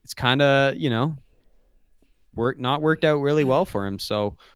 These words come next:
hopefully he gets it together. But to me, Carl Alzner is what Carl Alzner is. And, and if I'm Montreal, I think you may have to trade him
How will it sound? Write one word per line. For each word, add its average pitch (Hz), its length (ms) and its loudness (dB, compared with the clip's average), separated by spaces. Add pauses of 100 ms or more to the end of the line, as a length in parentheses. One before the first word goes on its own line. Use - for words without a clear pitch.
(120)
hopefully 147 340 0
he 139 40 -2
gets 139 220 -2
it - 100 -14
together. 120 400 -2
But 104 240 -6
to - 100 -10
me, 131 180 -2
Carl 120 380 -2
Alzner 117 460 -2
is 110 240 -2
what 120 180 -4
Carl 110 300 -4
Alzner 107 480 -6
is. 110 220 -4
And, 95 220 -10
and 107 120 -12
if - 100 -12
I'm 120 180 -4
Montreal, 117 480 -4
I 95 80 -4
think 113 240 -8
you 110 120 -4
may 104 140 -4
have 107 200 -2
to - 60 -20
trade 113 300 -4
him 98 180 -4